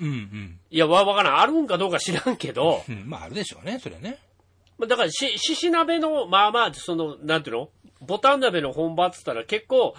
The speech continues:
Speaker 2: 兵庫の山の奥とか。
Speaker 1: うん。笹山とかね。
Speaker 2: 笹山とかね。
Speaker 1: うん。
Speaker 2: そこら辺にどうしてもなってくるんです。
Speaker 1: イメージ的にね。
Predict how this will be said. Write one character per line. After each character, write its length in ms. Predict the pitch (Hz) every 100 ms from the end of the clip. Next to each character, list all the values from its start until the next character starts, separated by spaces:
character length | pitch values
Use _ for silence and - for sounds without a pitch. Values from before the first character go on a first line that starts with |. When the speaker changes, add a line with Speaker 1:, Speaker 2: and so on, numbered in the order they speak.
| -
Speaker 2:
兵 260 | - 262 311
庫 120 | 202
の 140 | 135 117
山 220 | 147 196
の 320 | 190 190 185 _ _ -
奥 260 | 196 - 160
と 120 | 101
か。 380 | 98 92 78 _
Speaker 1:
う 20 | -
ん。 20 |
笹 400 | - 123 - 117
山 260 | 104 101
と 120 | - -
か 160 | -
ね。 280 | 139 180 _ _ -
Speaker 2:
笹 380 | - 233 240 262
山 340 | 233 226 220
と 80 | -
か 160 | - 80
ね。 180 | 107 _ -
Speaker 1:
う 40 |
ん。 480 | 120 107 92 80 78 _ _ _ -
Speaker 2:
そ 200 | - 285
こ 120 | 320
ら 80 | 285
辺 160 | 302
に 120 | 285
ど 140 | 170 156
う 80 | 175
し 60 |
て 60 | 240
も 100 | 156
な 140 | 127
っ 80 | -
て 120 | 175
く 100 | 277
る 80 | 147
ん 60 | 95
で 80 |
す。 220 | - 226 277 _ 151
Speaker 1:
イ 80 | 120
メ 140 | 95
ー 40 | 85
ジ 100 | 82
的 180 | 78
に 120 | 87 113
ね。 240 | 202